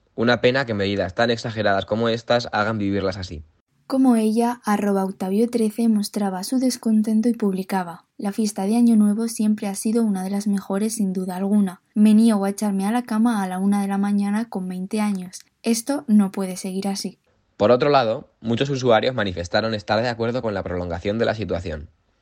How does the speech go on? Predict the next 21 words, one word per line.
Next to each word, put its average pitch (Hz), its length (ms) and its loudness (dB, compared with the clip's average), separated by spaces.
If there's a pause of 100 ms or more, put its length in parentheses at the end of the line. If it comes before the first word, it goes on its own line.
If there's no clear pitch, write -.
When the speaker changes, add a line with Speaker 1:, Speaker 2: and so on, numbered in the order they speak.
(240)
Speaker 1:
Algunos 104 420 0
comentaban 92 500 -2
que 90 100 -6
medidas 101 380 -2
como 95 240 -4
esta 110 500 -4
era 131 180 2
la 131 120 0
única 139 260 -2
manera 127 320 0
de 120 80 0
que 113 80 0
la 98 140 2
gente 113 260 -2
respondiera 104 540 0
a - 20 4
la 98 80 2
situación 110 580 -2
y 101 120 -8
siguiéramos 104 500 0
progresando. 82 680 -2